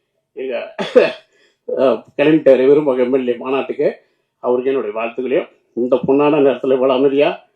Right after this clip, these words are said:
சட்டமன்றத்துல இருந்து அண்ணன் வேல்முருகன் ரொம்ப நன்றி சொல்லு. ஒரு எம் எல் ஏ எவ்வளவு நேரம் சிறை பிடிச்சு வச்சிட்டீங்க, சீக்கிரம் அவரோட வழி அனுப்பி வைங்க. நான் இப்பதான் சொன்னீங்கன்னா பொண்ணு கல்யாணத்துக்கு பத்திரிகை கொடுக்க எவ்வளவு தவிச்ச, தொடர்பு கொள்ள முடியல. எல்லாம் வந்துட்டு எனக்கு ஒரு விஷயம், இந்த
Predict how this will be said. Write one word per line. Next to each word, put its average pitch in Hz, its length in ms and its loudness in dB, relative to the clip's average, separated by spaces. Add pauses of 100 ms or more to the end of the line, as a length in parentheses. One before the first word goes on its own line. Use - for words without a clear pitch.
(340)
சட்டமன்றத்துல 135 520 -2
இருந்து 143 160 -4
அண்ணன் 131 200 -4
வேல்முருகன் 143 460 0
ரொம்ப 156 160 -4
நன்றி 139 260 0
சொல்லு. 135 280 -10
ஒரு 139 120 -2
எம் 139 120 -4
எல் 151 120 -2
ஏ 135 60 0
எவ்வளவு 147 300 0
நேரம் 160 300 0
சிறை 156 160 -4
பிடிச்சு 139 260 -4
வச்சிட்டீங்க, 156 360 0 (360)
சீக்கிரம் 180 360 6
அவரோட 143 120 0
வழி 175 220 4
அனுப்பி 175 240 4
வைங்க. 165 260 4 (1300)
நான் 185 260 2
இப்பதான் 208 380 -2
சொன்னீங்கன்னா 185 320 -6 (360)
பொண்ணு 202 180 4
கல்யாணத்துக்கு 190 460 4
பத்திரிகை 190 260 -2
கொடுக்க 170 240 0
எவ்வளவு 220 260 0
தவிச்ச, 180 360 -2
தொடர்பு 165 260 -8
கொள்ள 160 160 -4
முடியல. 143 320 -8 (540)
எல்லாம் 180 220 4
வந்துட்டு 190 280 2
எனக்கு 220 180 2
ஒரு 240 160 4
விஷயம், 254 360 0
இந்த 165 100 2